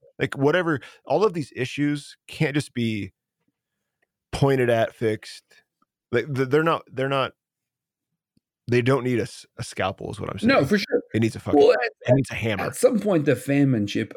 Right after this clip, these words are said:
Speaker 2: overtakes the reason why you're a fan, if that makes any sense.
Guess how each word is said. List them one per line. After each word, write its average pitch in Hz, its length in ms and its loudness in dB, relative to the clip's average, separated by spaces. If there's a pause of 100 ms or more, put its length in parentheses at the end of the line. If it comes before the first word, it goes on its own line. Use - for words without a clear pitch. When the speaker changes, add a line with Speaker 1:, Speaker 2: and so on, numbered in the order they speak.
Speaker 2:
overtakes 98 720 -4
the 92 180 -2
reason 95 600 -4
why 90 80 -6
you're 87 260 -2
a 82 40 -2
fan, 98 600 -10
if 95 120 -16
that 101 160 -4
makes 101 200 -8
any 101 140 -6
sense. 107 360 -10